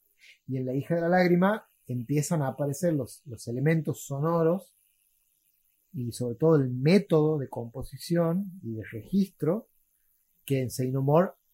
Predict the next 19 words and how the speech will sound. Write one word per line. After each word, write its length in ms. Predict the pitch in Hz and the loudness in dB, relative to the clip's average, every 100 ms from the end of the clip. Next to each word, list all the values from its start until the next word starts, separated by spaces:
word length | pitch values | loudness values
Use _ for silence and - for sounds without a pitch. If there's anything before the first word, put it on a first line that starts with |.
| _ | _
encuentra 500 | 123 110 - 113 131 | -12 -10 -8 -8 -6
una 120 | 123 | -6
especie 380 | 110 - 117 - | -8 -6 -8 -6
de, 220 | 110 110 123 110 | -10 -10 -16 -14
de 120 | 101 | -12
apogeo, 580 | 101 - 117 - 98 98 - _ _ _ _ _ _ _ _ _ _ _ _ _ | -10 -10 -6 -6 -6 -10 -20 _ _ _ _ _ _ _ _ _ _ _ _ _
que 140 | 117 | -4
es 220 | 107 - _ | -4 -10 _
captemos 540 | - 117 - 143 147 - | -8 -4 0 2 2 0
cosas 560 | 151 147 143 170 - _ _ _ _ _ _ - | -2 0 -2 -4 -8 _ _ _ _ _ _ -10
que 100 | 110 | -6
andan 240 | 123 127 | -4 -2
dando 260 | 123 131 135 | -2 0 2
vueltas, 560 | 139 135 - 156 - _ _ - _ _ _ _ | 4 2 -2 -8 -10 _ _ -20 _ _ _ _
que 160 | 117 | -16
solamente 580 | 107 104 98 113 107 120 | -12 -10 -6 -4 -2 6
él 120 | 156 | 6
puede 220 | 151 - 117 | 6 2 2
captar, 480 | 117 - 147 147 | -6 2 2 2